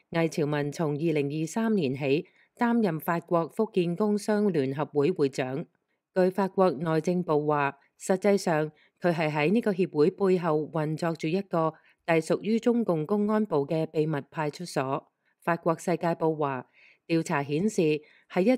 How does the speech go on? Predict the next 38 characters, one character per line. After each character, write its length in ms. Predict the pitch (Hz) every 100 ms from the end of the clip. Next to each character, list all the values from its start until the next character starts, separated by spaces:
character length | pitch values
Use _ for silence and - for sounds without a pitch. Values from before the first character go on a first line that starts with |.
| 254
張 320 | 262 254 254
提 220 | 208 151
交 220 | 170 208
畀 260 | 208 147 165
中 220 | - 220
國 160 | 208 180
國 220 | - 170
務 240 | 165 147
院 280 | 147 139 175 - _ -
僑 200 | 170 151
務 240 | 160 160
辦 280 | 160 165 160
公 200 | 226 226
室 140 | -
嘅 240 | 220 185 170
相 240 | 170 151
片 220 | 151 143
中， 260 | 151 185 185 _ _ _ -
魏 200 | 165 156
朝 220 | 156 156
文 320 | 143 139 139 - - _
企 220 | - 160
喺 160 | 165 160
一 160 | 170 233
張 260 | 240 240 226
印 180 | 175 160
有 320 | 143 160 -
福 220 | - 247 240
建 240 | 180 170
警 280 | 170 151 190
僑 240 | 220 165 143
事 140 | 165
務 280 | 147 151 147
海 220 | 147 147 208
外 140 | 196 165
服 140 | 175
務 320 | - 156 147
站 320 | 143 147 143